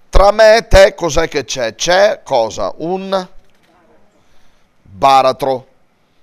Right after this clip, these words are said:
ok? Allora, se andate a vedere il punto due, il punto due è seno di Abramo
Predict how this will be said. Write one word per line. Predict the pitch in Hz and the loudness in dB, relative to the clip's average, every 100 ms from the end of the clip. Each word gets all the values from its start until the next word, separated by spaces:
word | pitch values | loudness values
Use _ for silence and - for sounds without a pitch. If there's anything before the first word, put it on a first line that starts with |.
| - | -20
ok? | 107 - 135 131 _ _ _ _ | -20 -6 -6 -6 _ _ _ _
Allora, | 143 190 160 | 0 0 0
se | 156 | -2
andate | 156 196 | 0 2
a | 165 | 2
vedere | 196 190 185 160 - | 2 0 -2 -4 -8
il | 135 131 | -12 -12
punto | 151 180 160 | -10 -10 -10
due, | 131 101 117 110 | -10 -12 -12 -10
il | 113 | -12
punto | 127 170 185 | -14 -12 -10
due | 180 175 170 | -6 -2 -2
è | 139 | -2
seno | - 160 165 165 | -8 -8 -8 -8
di | 135 | -8
Abramo | 151 120 117 110 101 101 98 | -8 -8 -8 -8 -10 -12 -16